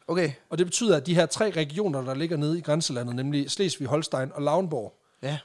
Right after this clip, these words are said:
Speaker 2: de skal ligesom fordeles imellem Danmark og det, der hedder det tyske forbund, som ligesom er en, hvad man siger, en samlet samlet komité af de, især de
Speaker 1: Mm.
Speaker 2: nordtyske stater. Kongen, han siger ligesom god for det, eller han bliver truet til at sige god for,
Speaker 1: Ja,
Speaker 2: at,
Speaker 1: ja.
Speaker 2: øh, Slesvig skal være dansk, mens Holstein og, øh,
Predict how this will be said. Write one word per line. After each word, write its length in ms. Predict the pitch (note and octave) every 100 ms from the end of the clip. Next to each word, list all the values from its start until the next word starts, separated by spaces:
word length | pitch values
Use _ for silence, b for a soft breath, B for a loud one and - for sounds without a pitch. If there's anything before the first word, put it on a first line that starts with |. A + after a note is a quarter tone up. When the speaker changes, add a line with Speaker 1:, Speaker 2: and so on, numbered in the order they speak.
| -
Speaker 2:
de 80 | F3
skal 160 | -
ligesom 200 | F3 F3
fordeles 640 | F3 E3 - C4 C3 A2 -
imellem 340 | D3+ E3+ C#3
Danmark 340 | C3 E3 F3+ -
og 80 | B2+
det, 100 | C#3+
der 60 |
hedder 160 | C3 A#2+
det 100 | B2
tyske 280 | - D#3+ C#3
forbund, 380 | - D3 C3 A#2+
som 180 | - D3+
ligesom 220 | D#3+ D3
er 60 | B2+
en, 140 | C3 C#3
hvad 100 | C#3+
man 80 |
siger, 120 | C3 C#3
en 60 |
samlet 480 | - D#3+ F3 F#3 C3 b b b b b
samlet 340 | - D#3+ F3+ E3
komité 580 | - D3+ C#3 - A3 -
af 60 | B2
de, 200 | B2 C3
især 280 | - - E3
de 80 | B2+
Speaker 1:
Mm. 60 |
Speaker 2:
nordtyske 440 | C#3+ D#3+ - B2+ C3
stater. 340 | - D3 G#2 - _ b b b b b b -
Kongen, 260 | G#3 C4+
han 140 | G3+ G#3+
siger 180 | F#3
ligesom 240 | D#3+ - D3+
god 180 | A#3+ -
for 140 | E3
det, 140 | D3
eller 120 | A#2+ A2 - -
han 120 | A#2+
bliver 140 | A#2
truet 440 | - G3 C4+ A#3 -
til 100 | D#3
at 80 | C#3+
sige 100 | C3+
god 200 | F3+ C#3+
for, 180 | D3+
Speaker 1:
Ja, 160 | D3 G3+
Speaker 2:
at, 60 | C3+
Speaker 1:
ja. 80 |
Speaker 2:
øh, 80 | C3+
Slesvig 540 | B2+ B3+ A#3+ - D#3 C#3
skal 200 | - B2
være 120 | A#2
dansk, 380 | F#3 A3+ F#3 E3+
mens 260 | E3+ D#3+
Holstein 560 | - F3+ F3+ D#3+ C3+ C3+
og, 420 | - C#3 C3+ B2+
øh, 140 | B2+